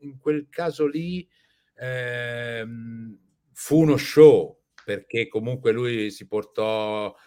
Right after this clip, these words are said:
eh, dei coristi, mi ricordo tutti vestiti di bianco, lui che fece, fece tre o quattro mosse delle sue, eh, sul palco. Ehm,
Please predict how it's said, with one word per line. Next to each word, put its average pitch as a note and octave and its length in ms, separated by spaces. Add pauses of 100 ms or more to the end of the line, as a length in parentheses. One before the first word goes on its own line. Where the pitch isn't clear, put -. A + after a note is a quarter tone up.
(180)
eh, G2 840
dei G2 220
coristi, G2+ 1200 (600)
mi G#2 140
ricordo G#2 480
tutti - 220
vestiti G2+ 520
di G2+ 120
bianco, G#2+ 540
lui A#2 400
che G2+ 120
fece, G#2+ 520 (380)
fece A2 360
tre A2+ 140
o A2 140
quattro G#2+ 380
mosse G#2+ 500
delle G2+ 240
sue, G#2+ 720 (260)
eh, G2 680
sul G2 300
palco. G2+ 1200 (280)
Ehm, F#2 840